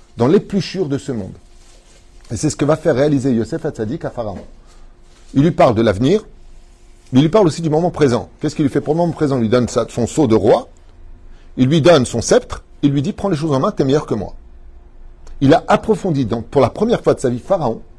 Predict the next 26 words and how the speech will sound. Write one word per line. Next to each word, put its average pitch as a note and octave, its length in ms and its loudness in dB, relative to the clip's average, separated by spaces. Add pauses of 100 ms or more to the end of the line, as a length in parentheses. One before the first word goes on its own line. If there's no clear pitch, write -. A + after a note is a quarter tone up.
(340)
qu'il - 160 -2
pouvait A3+ 220 4
y F#3 40 10
avoir D3 160 4
quelqu'un F#3 300 2
de F3+ 100 6
mieux G3 280 6
que B3 120 2
lui. A#3 300 2 (680)
Et A#2+ 80 -4
c'est E3 140 -6
ça A3 160 0
le F#3+ 60 2
message D#3+ 320 2
de C#3+ 40 0
la B2+ 120 2
Torah. A2+ 300 -4 (680)
Le B2+ 120 0
message G3+ 320 2
de F#3 40 6
la D#3+ 120 4
Torah, G3 260 0
comme D#3 160 -4
on C#3+ 100 0
le C#3+ 80 2
dit, F#3+ 300 -2